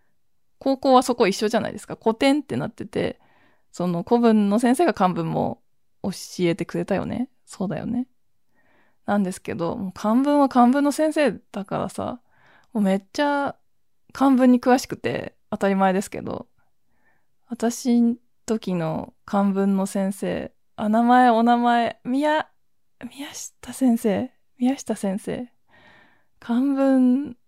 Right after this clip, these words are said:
なんだけどさ、もう宮下先生めっちゃ漢文のこと愛してて、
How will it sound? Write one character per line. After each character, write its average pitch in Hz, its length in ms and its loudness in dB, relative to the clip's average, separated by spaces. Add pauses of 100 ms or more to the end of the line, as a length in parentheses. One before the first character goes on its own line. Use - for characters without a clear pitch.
(1300)
な 240 140 6
ん 240 60 6
だ 220 100 0
け 170 100 -6
ど 175 100 -4
さ、 190 240 -8
も 208 140 0
う 208 40 0
宮 254 200 4
下 285 160 -2
先 208 180 0
生 175 120 -4
め 190 160 2
っ 247 40 -4 (200)
ち - 80 -4
ゃ 381 220 0 (320)
漢 302 200 -2
文 302 240 0
の 285 80 2
こ 269 120 0
と 247 120 4
愛 220 160 4
し - 80 -6
て 170 120 -8
て、 - 380 -6